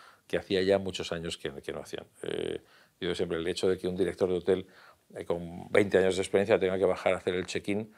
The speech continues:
o servir, eh, o que un departamento financiero tenga que asistir y ayudar en un hotel a servir el desayuno porque en un momento determinado, eh, el nivel de contagios en, en los empleados o que la, el número de gente que no ha venido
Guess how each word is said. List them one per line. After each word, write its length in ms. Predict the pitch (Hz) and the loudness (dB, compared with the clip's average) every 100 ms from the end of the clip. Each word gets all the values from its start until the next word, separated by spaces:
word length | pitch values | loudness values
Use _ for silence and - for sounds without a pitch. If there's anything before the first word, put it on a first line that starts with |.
| - - _ | -20 -20 _
o 260 | - 101 101 | -6 -2 0
servir, 580 | - 87 87 98 90 87 | -2 -4 2 2 2 0
eh, 720 | - 92 90 85 85 82 87 95 | -4 -2 0 0 0 0 -2 0
o 100 | 95 | 2
que 80 | - | 6
un 80 | 101 | 8
departamento 420 | 98 95 95 92 | 8 8 6 4
financiero 440 | - 90 87 107 | 0 -2 4 4
tenga 180 | 101 92 | 6 6
que 80 | 90 | 4
asistir 460 | 85 87 - 110 98 | 2 -2 2 2 4
y 80 | |
ayudar 340 | 87 85 92 101 | 0 2 6 8
en 80 | 92 | 6
un 80 | |
hotel 320 | 90 90 101 - - - - - | 0 4 4 4 -14 -20 -20 -8
a 140 | 90 | -6
servir 280 | - 90 95 | -4 2 2
el 120 | 90 | 4
desayuno 480 | 87 87 92 101 92 | 0 0 0 0 2
porque 220 | 92 87 | 0 0
en 40 | |
un 60 | 90 | 0
momento 260 | 92 92 90 | 2 2 2
determinado, 680 | 90 85 90 95 90 82 - | 2 0 6 8 8 6 2
eh, 440 | 87 85 85 82 78 - | 0 0 0 -2 -6 -4
el 140 | 98 | -4
nivel 260 | 90 92 95 | 2 4 4
de 100 | 92 | 2
contagios 600 | 92 90 104 - 90 - | -2 2 2 2 -4 -4
en, 220 | 87 82 - - - _ | -6 -8 -16 -20 -20 _
en 160 | 95 87 | -8 -6
los 140 | 90 | -4
empleados 400 | 90 87 95 90 | -4 4 4 4
o 120 | 104 | -2
que 120 | - | -2
la, 180 | 87 87 - | 0 0 -2
el 160 | 92 | -2
número 180 | 101 98 | 2 4
de 60 | 92 | 4
gente 200 | 92 87 | 2 -2
que 100 | 87 | 0
no 80 | 87 | 0
ha 40 | |
venido 340 | 90 95 90 | 0 2 0